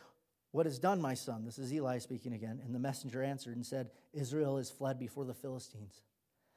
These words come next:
and there hath been also a great slaughter among the people. And thy two sons also, Hophni and Phinehas, are dead, and the ark of God is taken." And it came to pass when he mentioned the ark of God that he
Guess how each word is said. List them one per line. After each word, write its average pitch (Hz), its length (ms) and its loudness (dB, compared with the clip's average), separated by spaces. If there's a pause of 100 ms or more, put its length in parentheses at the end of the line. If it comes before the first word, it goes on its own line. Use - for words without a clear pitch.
(200)
and 156 160 0
there 165 140 8
hath 160 160 4
been 160 160 8
also 160 360 6
a 151 40 6
great 156 320 4
slaughter 165 560 6
among 160 240 4
the 139 100 0
people. 139 460 -2 (280)
And 180 140 10
thy 196 200 12
two 233 260 8
sons 269 400 8
also, 262 380 10
Hophni 254 500 12
and 254 100 6
Phinehas, 277 440 4
are 220 80 4
dead, 233 400 8 (1700)
and 127 140 -2
the 156 80 -2
ark 175 240 0
of 131 100 -12
God 143 340 -4 (140)
is - 120 -20
taken." - 360 -14 (1600)
And 135 80 -2
it - 80 -6
came 170 260 0
to 165 60 -4
pass 160 460 0
when 131 140 0
he 147 200 -6
mentioned 160 640 0
the 156 180 -2
ark 170 260 6
of 117 180 -2
God 165 360 8
that 156 180 2
he 135 160 -8